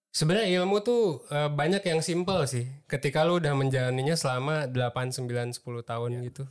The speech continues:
Speaker 1: Karena gue kan udah dari tahun dua ribu lima belas.
Speaker 2: Hmm.
Speaker 1: Eh, iya, bahkan dua ribu empat belas, dua ribu tiga belas lah.
Speaker 2: Hmm.
Speaker 1: Eh, tahu istilah S E O dan lain sebagainya.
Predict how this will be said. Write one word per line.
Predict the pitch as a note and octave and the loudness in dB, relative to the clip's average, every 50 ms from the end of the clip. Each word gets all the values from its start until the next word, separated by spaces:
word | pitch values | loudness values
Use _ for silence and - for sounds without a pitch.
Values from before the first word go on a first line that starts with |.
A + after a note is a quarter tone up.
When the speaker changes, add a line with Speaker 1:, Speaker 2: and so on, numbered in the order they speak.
| _ _ _ - - _ | _ _ _ -20 -20 _
Speaker 1:
Karena | - - C3+ D#3+ E3+ | -6 -2 -2 0 2
gue | F3 F3+ | 2 2
kan | F#3+ G3+ | 2 2
udah | G3+ F3+ D3 C#3 | 2 2 2 2
dari | C3+ B2+ B2+ C3 | 2 2 0 0
tahun | B2 C3 B2+ B2+ B2+ | 0 0 0 0 0
dua | B2+ B2+ | 2 2
ribu | B2 B2+ B2 B2 | 0 0 0 0
lima | B2 B2 B2 A#2+ | -2 0 -2 -2
belas. | A#2+ G#2 G2 G2 G#2 A#2 - - - | -4 -4 -6 -6 -6 -8 -10 -10 -10
Speaker 2:
Hmm. | D3+ D3 | -8 -8
Speaker 1:
Eh, | C3 B2 A#2 - _ _ _ _ - | -8 -10 -12 -20 _ _ _ _ -12
iya, | A2 A2 G2+ G2+ G2+ G#2 - | -10 -10 -10 -12 -14 -10 -6
bahkan | C3 B2+ A#2+ A#2+ C#3 C#3+ | -2 -2 0 0 0 0
dua | C#3 C3+ B2 | 2 2 2
ribu | A#2+ A#2+ A#2+ A#2 | 2 2 0 -2
empat | A2 - A#2 A2+ | -2 -2 -4 -2
belas, | B2 A#2+ B2 B2 | -2 -2 -2 0
dua | B2+ A#2 | 0 -2
ribu | A#2 A2 A2 | -2 -4 -4
tiga | - A2+ A2+ A2 | -4 -4 -4 -4
belas | G#2 A2 A2+ A#2+ B2 - | -4 -4 -4 -4 -4 -4
lah. | C#3 C3+ B2 - | -6 -6 -6 -8
Speaker 2:
Hmm. | - D3 C#3 C3 B2 | -8 -6 -6 -6 -6
Speaker 1:
Eh, | A#2+ A#2+ A2+ A2 G#2+ G#2+ G#2+ G#2+ G#2+ G#2+ G#2+ G#2 G#2 A#2+ - _ _ _ _ _ _ _ _ _ _ | -6 -4 -4 -4 -4 -4 -6 -6 -6 -6 -6 -8 -10 -12 -16 _ _ _ _ _ _ _ _ _ _
tahu | _ - A2+ G#2+ G#2+ A2+ A2 G#2 | _ -4 -2 0 0 0 -2 -2
istilah | G#2+ A2+ A2 - - A2+ G#2+ G#2+ G#2+ G#2 | -6 -6 -6 -4 -4 -4 -6 -6 -6 -8
S | A2+ A2+ - | -8 -10 -10
E | A#2 G#2+ G#2+ | -12 -12 -10
O | G#2+ A2 A2+ | -8 -8 -6
dan | A#2 A2+ A2 A2 | -4 -4 -4 -4
lain | G#2+ G#2+ G#2+ | -4 -6 -8
sebagainya. | A2 A2+ A2+ G#2+ G2+ G2 G2 G2+ G#2 G#2 G#2+ | -8 -6 -6 -6 -6 -6 -8 -8 -10 -12 -12